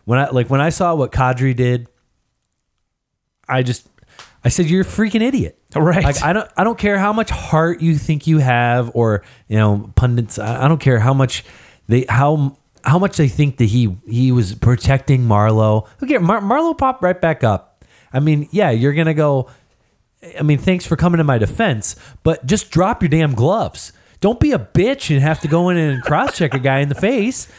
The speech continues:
Speaker 1: Drop your gloves.
Speaker 2: Yeah, and I don't even care if you think he stuck his leg out either. Like,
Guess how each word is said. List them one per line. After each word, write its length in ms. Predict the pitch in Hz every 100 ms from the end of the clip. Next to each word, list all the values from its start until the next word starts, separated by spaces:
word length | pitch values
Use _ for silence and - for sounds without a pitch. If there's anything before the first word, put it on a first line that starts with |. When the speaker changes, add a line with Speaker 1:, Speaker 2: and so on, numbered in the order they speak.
| - - 131
Speaker 1:
Drop 260 | 214 269
your 120 | 302
gloves. 480 | 262 302 339 107 -
Speaker 2:
Yeah, 120 | 147 156
and 120 | 165
I 80 | 196
don't 180 | 202 190
even 200 | 165 139
care 220 | 160 143
if 80 | 139
you 100 | 135
think 180 | 131
he 120 | 123 113
stuck 240 | 131 110
his 120 | 104
leg 200 | 107 104
out 160 | 98 101
either. 280 | 101 95 92
Like, 300 | 107 104